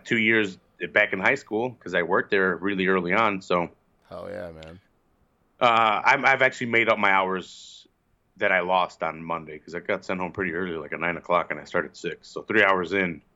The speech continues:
Speaker 2: God damn.
Speaker 1: I, I
Speaker 2: You,
Speaker 1: wasn't having it.
Speaker 2: you work-, you
Speaker 1: <laughs>
Speaker 2: worked overtime then?
Speaker 1: Yeah, I've been, I've been working overtime. Just been coming in, uh, before and after. The, the owner said, uh, "Make sure you make up your time." He's like, "I don't know why you got sent home, but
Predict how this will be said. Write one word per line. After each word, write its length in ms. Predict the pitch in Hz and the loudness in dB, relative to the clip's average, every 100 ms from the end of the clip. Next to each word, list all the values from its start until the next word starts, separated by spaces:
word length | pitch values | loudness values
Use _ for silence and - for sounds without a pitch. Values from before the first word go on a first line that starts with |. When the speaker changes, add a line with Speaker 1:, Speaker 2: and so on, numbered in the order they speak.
| _ - | _ -4
Speaker 2:
God 280 | 120 117 | -2 -2
damn. 280 | 98 131 135 | -2 -2 0
Speaker 1:
I, 60 | 92 - - _ _ _ _ | 0 -2 -12 _ _ _ _
I 40 | 95 | -6
Speaker 2:
You, 60 | |
Speaker 1:
wasn't 220 | 101 87 85 | -4 -2 2
having 300 | 113 87 85 | 2 2 -4
it. 160 | 78 - - | -10 -12 -6
Speaker 2:
you 100 | 107 | -2
work-, 180 | 123 101 | -2 -2
you 140 | 113 120 | -6 -4
Speaker 1:
<laughs> 0 | |
Speaker 2:
worked 200 | 120 120 | -4 -4
overtime 520 | 120 127 131 151 156 | -6 -4 -2 -2 -2
then? 260 | 170 214 - _ _ _ _ _ _ _ - | -2 -4 -8 _ _ _ _ _ _ _ 2
Speaker 1:
Yeah, 160 | 123 117 | 4 6
I've 80 | 113 | 2
been, 180 | 117 113 | 0 0
I've 120 | 113 | -2
been 120 | 110 | 0
working 200 | 107 98 | -2 0
overtime. 440 | 95 92 92 92 92 | 0 -2 -2 -2 -4
Just 120 | 90 | -8
been 120 | 90 | -10
coming 220 | 95 90 | -6 -4
in, 380 | 87 85 82 80 - _ _ _ _ | -4 -6 -10 -14 -20 _ _ _ _
uh, 420 | - 71 71 - - | -12 -10 -10 -10 -10
before 380 | - - 92 | -10 -2 0
and 80 | 80 | 0
after. 280 | 82 - 87 | -2 -4 -4
The, 180 | 87 90 | 0 2
the 100 | 107 | 4
owner 260 | 117 120 104 | 4 2 2
said, 320 | 113 104 98 | 4 4 6
uh, 300 | 92 87 87 | 4 4 4
"Make 180 | 107 101 | 2 4
sure 120 | 120 | 2
you 100 | 104 | 4
make 180 | 98 98 | 0 0
up 100 | 87 | -4
your 60 | 87 | -2
time." 320 | 87 85 - _ - - - | 0 0 -4 _ -20 -18 -14
He's 160 | 80 | -6
like, 160 | 82 80 | -2 2
"I 80 | 90 | 2
don't 80 | 87 | 2
know 80 | |
why 140 | 85 85 | 0 0
you 80 | 82 | -2
got 160 | 82 | -4
sent 140 | 85 78 | -6 -6
home, 180 | 78 78 - | -10 -12 -8
but 160 | 80 | -8